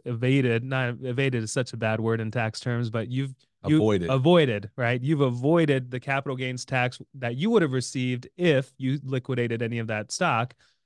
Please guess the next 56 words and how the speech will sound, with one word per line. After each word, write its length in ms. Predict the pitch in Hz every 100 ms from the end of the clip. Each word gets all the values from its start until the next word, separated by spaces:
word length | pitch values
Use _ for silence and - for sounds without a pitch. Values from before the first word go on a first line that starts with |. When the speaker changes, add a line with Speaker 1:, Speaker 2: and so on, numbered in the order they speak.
| _ _ _ _ -
Speaker 1:
And 100 | 127
now 220 | 139 147
it 60 | 139
goes 200 | 131 127
to 80 | 135
them, 320 | 160 170 131
and 180 | 123 120
now 200 | 123 120
they've 180 | 120 120
got 180 | 117 113
a 40 |
million 320 | 117 120 120
dollar 220 | 113 110
basis 460 | 107 107 107 107 -
of 140 | 113
stock. 380 | - 113 98 98
So, 260 | 123 107 104 - _ -
uh, 140 | 117 113
re-, 240 | 131 165 165 135
it's, 140 | 127
it 120 | 131
could 200 | - 160
be 100 | 147
a 60 | 131
very 340 | 120 139 139
nice, 680 | 123 120 123 151 - - - -
uh, 420 | 120 113 110 107 - 127
uh, 200 | 107 107
wealth 380 | 110 120 127 -
transfer 680 | - 131 123 - 139 151 160 _
type 240 | 123 117 117
of 180 | 104
strategy. 640 | - 131 117 131 135 156 160 _ _ _
There 100 | 117
are 80 | 117
pros 300 | 117 135 131
and 100 | 123
cons 320 | 117 120 120
to 120 | - 131
it 80 | 117
that 100 | 110
you 80 |
have 100 | 113
to 60 | 113
be 120 | 113
aware 260 | 107 110 117
of 80 | 113
when 120 | 107
it 100 | 101
comes 220 | 113 107
to 100 | 117
that 180 | 107 117
type 220 | 123 113
of 80 | 110
strategy, 420 | - 110 113 127
but 220 | 117 110